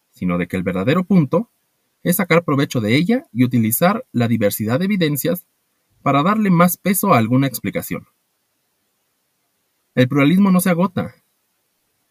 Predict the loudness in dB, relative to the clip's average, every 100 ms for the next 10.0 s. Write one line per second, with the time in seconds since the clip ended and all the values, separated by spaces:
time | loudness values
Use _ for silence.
0 | _ -4 -2 -4 -6 -6 -4 -4 -2 -2
1 | 0 2 0 -4 -4 -4 -4 -10 _ _
2 | _ _ _ _ _ _ _ _ _ _
3 | _ _ _ _ _ _ -2 0 0 -2
4 | -2 -2 -2 -4 -6 -4 -4 -4 -8 -20
5 | _ _ -6 -6 -4 -4 -2 -2 -2 -2
6 | -4 -2 0 0 -2 -8 _ _ _ -8
7 | -6 -2 -2 -2 -4 -4 -4 -6 -6 -6
8 | -4 -2 -2 -4 -8 -20 _ -2 0 0
9 | -2 -4 -2 -6 -6 -6 -8 -8 -10